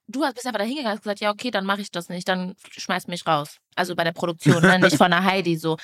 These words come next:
Speaker 1: Aber du bist ja damit durchgekommen. Weißt du, das hat sie auch an dir gefeiert, dass du einfach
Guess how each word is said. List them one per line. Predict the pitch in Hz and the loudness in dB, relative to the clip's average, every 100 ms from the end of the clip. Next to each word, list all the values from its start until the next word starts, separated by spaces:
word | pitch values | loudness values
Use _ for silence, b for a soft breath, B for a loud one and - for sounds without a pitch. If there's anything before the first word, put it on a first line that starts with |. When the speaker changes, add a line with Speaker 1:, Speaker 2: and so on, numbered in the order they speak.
| B B | B B
Speaker 1:
Aber | 226 | -2
du | |
bist | 254 | 0
ja | 262 | -2
damit | 190 185 | 0 0
durchgekommen. | 302 381 - 202 190 | 0 0 -2 2 2
Weißt | 196 | 2
du, | - | 0
das | - | 0
hat | 269 - | 0 0
sie | 214 | 0
auch | 202 | 0
an | 202 | 0
dir | 190 | -2
gefeiert, | 185 - 220 196 214 b b b | -4 -2 2 2 0 b b b
dass | 226 - | -4 0
du | 214 | 0
einfach | 190 202 240 | 0 2 2